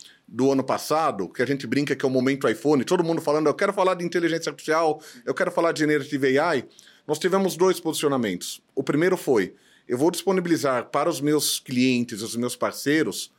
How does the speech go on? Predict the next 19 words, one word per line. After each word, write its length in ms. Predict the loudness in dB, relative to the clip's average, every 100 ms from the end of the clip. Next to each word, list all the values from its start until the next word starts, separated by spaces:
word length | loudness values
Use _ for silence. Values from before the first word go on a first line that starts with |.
| _ -6
A 100 | -4
P 160 | 0
Is 320 | 2 2 -2 -4
de 140 | -6
desenvolvimento." 680 | -4 -2 0 0 0 -2 -6
Então, 160 | -4
a 60 | -2
parceria 480 | -2 -2 -2 0 -2
com, 340 | 0 -2 -2 -6 -20 -20 -2
com 80 | 0
o 40 |
OpenAI 520 | 2 2 2 2 2
e 60 | 2
outros 280 | 2 0 -2
modelos 440 | 0 2 2 2
da 60 | 0
Microsoft 680 | -2 -4 -4 0 0 0
tá 100 | -4
aqui. 300 | -4 -4 -10